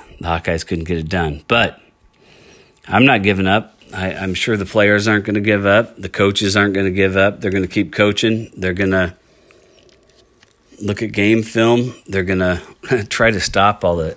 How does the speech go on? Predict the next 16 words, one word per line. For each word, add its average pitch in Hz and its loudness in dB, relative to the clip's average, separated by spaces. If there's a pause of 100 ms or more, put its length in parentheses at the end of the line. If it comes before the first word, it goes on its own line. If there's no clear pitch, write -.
(140)
the 87 -4
silly 113 2
penalties, 82 -4
the 76 -6 (1200)
false 101 2
starts, 92 0
and, 76 -6
and 78 -4 (560)
just 85 -4
some 98 -2
of 87 -2
the 82 -4
disappointing 90 -2
things 87 -4
that, 82 -6
uh, 78 -2